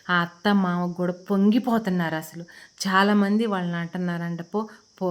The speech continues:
నీకు దరిద్రం పోయింది, ఫస్ట్ కోళ్ళంత పని రాదు పెట్టదు, నువ్వు ఎదురు చేసేదానివి,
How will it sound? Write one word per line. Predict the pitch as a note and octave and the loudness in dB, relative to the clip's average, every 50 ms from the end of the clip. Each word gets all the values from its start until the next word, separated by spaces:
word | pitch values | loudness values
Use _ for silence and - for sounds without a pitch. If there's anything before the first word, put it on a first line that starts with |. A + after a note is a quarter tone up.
| E3+ E3 | -2 -2
నీకు | E3 F3 F3 F3 F3+ | -2 -2 -2 -2 -4
దరిద్రం | E3 C#3+ F#3 F#3 G3 G#3 F#3+ G3 G#3 G#3 G3+ F#3+ | -2 0 2 2 2 2 2 0 0 0 0 0
పోయింది, | - E3+ F3 F3+ G3 F#3 F3 E3+ D#3+ D#3+ A3+ C4+ B3+ F3+ F3 - - - - - _ _ _ _ _ | 0 -2 -2 0 0 0 -2 -2 -4 -4 -6 -6 -6 -6 -8 -14 -20 -20 -20 -20 _ _ _ _ _
ఫస్ట్ | - F#3 F3+ F#3 - A3 | -2 -2 -2 -2 -4 -4
కోళ్ళంత | A3 G#3 G3 F#3+ F#3 F3+ F3 F3 F3+ F#3 F#3 F3+ F#3 - - G3 F#3 F3+ F3 E3+ E3+ E3 E3 D#3+ D#3+ D#3+ D#3+ D#3+ D#3+ D#3+ D#3+ C#3+ - _ | -2 -2 -2 0 0 0 0 -2 -2 -4 -4 -6 -10 -8 -4 -2 -2 0 -2 -2 -4 -4 -6 -6 -8 -8 -10 -12 -12 -14 -14 -16 -12 _
పని | F#3+ F#3 F#3+ F#3+ F#3+ | -2 0 0 2 0
రాదు | F#3 F#3+ F#3 F3+ F3 F#3 | 0 0 -2 -2 -2 -4
పెట్టదు, | F3+ F#3 - F3 E3 E3+ - E3+ D#3 F3+ G3 | -6 -4 -6 -8 -6 -6 -8 -8 -8 -8 -8
నువ్వు | G3 F#3 F#3 F#3 F#3+ G3+ | -4 -4 -2 0 2 2
ఎదురు | G#3 F#3+ G3 F#3+ F3 | 2 2 2 0 0
చేసేదానివి, | F3+ F3+ F3+ F3+ F#3 F3 E3+ E3 D#3+ D#3 D#3 D#3 E3+ A3 | -2 -2 -2 -2 -4 -6 -6 -6 -8 -10 -10 -10 -10 -10